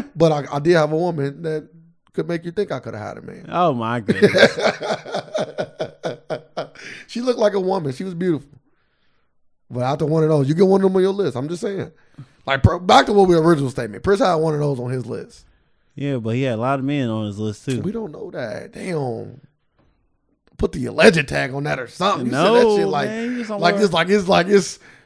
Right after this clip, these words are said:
Speaker 2: fact though.
Speaker 1: You
Speaker 2: Like,
Speaker 1: wear,
Speaker 2: you just
Speaker 1: like,
Speaker 2: threw
Speaker 1: you
Speaker 2: that shit
Speaker 1: don't,
Speaker 2: out there. Like,
Speaker 1: like, you
Speaker 2: it's
Speaker 1: just
Speaker 2: real
Speaker 1: don't,
Speaker 2: deal.
Speaker 1: like, you just don't wear
Speaker 2: I
Speaker 1: ass,
Speaker 2: got you.
Speaker 1: ass,
Speaker 2: Allegedly.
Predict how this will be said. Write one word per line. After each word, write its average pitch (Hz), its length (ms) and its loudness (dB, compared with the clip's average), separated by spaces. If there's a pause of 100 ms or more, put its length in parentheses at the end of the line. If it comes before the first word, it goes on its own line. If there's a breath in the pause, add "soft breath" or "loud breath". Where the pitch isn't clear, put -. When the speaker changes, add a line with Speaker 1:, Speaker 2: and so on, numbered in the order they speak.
(180 soft breath)
Speaker 2:
fact 185 600 4
though. 143 240 -4
Speaker 1:
You 139 60 -4
Speaker 2:
Like, 143 120 0
Speaker 1:
wear, 196 80 -4
Speaker 2:
you 220 60 0
just 170 120 0
Speaker 1:
like, 160 60 -6
Speaker 2:
threw 180 100 2
Speaker 1:
you 208 40 2
Speaker 2:
that 214 120 2
shit 196 100 -2
Speaker 1:
don't, 151 100 0
Speaker 2:
out 143 80 -4
there. 147 140 0
Like, 147 120 0
Speaker 1:
like, 165 60 -4
you 185 60 2
Speaker 2:
it's 160 80 4
Speaker 1:
just 139 100 0
Speaker 2:
real 170 140 8
Speaker 1:
don't, 139 100 0
Speaker 2:
deal. 180 280 6
Speaker 1:
like, 120 160 -2
you 175 80 -10
just 156 80 -12
don't 151 120 -12
wear 147 200 -8
Speaker 2:
I 120 40 -6
Speaker 1:
ass, 131 220 0
Speaker 2:
got 139 260 0
you. 127 80 -6
Speaker 1:
ass, 143 120 2
Speaker 2:
Allegedly. 151 520 6